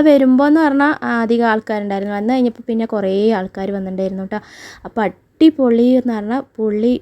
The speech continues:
വൈബായിരുന്നു. ആ, പാട്ടൊക്കെ ആയിരുന്നു. പിന്നെ നമുക്കും പാട്ട് പാടാനുള്ള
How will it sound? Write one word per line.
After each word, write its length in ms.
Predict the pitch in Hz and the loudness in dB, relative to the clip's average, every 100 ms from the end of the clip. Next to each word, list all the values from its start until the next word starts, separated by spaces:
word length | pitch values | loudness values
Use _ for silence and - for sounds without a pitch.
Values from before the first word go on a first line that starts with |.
| - 196 | -6 -8
വൈബായിരുന്നു. 640 | 190 185 185 202 185 214 254 - - - | -6 -6 -4 -4 -2 -4 -6 -12 -20 -10
ആ, 20 | 202 196 | -10 -6
പാട്ടൊക്കെ 480 | 208 190 196 214 226 208 | -4 -4 -6 -6 -2 -2
ആയിരുന്നു. 260 | 185 185 185 | -2 -4 -6
പിന്നെ 200 | 190 190 208 | -6 -4 -4
നമുക്കും 400 | 190 196 - 220 | -2 -4 -4 -4
പാട്ട് 220 | 220 196 196 | -4 -4 -2
പാടാനുള്ള 380 | 208 208 196 | 0 2 2